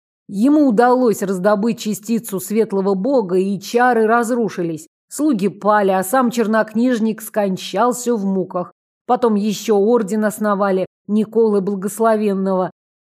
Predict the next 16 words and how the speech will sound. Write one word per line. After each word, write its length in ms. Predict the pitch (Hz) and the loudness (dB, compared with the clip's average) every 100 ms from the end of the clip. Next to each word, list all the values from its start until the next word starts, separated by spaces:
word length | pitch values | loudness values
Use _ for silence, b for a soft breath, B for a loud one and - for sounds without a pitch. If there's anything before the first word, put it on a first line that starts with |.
| _ | _
С 80 | - | -8
чернокнижниками 960 | 214 196 233 233 247 208 190 185 190 185 | -2 0 0 2 0 2 0 -2 -2 2
бороться 560 | 208 226 196 - 170 - _ - | 2 2 0 -4 -12 -14 _ -4
и 80 | |
вообще 320 | 226 262 - 185 | -2 0 -2 -4
со 160 | 190 | -4
всякой 360 | 185 233 233 226 | 0 -2 0 -4
скверной. 640 | - 202 196 180 175 165 - _ | -4 -4 -2 -2 -4 -8 -12 _
Или 320 | - 277 208 | -2 2 2
с 120 | 185 - | 0 -2
тем, 300 | 233 233 196 | 0 0 0
что 360 | - 220 208 | 0 0 0
скверной 640 | - - 214 185 214 220 214 | -4 -8 -4 0 0 0 -2
считают. 680 | - 214 202 196 180 175 _ _ _ _ _ _ - | -2 -4 -2 0 -2 -6 _ _ _ _ _ _ -20
"С 120 | - | -12
тобой?" – 500 | 220 190 175 269 | -6 -4 -2 -2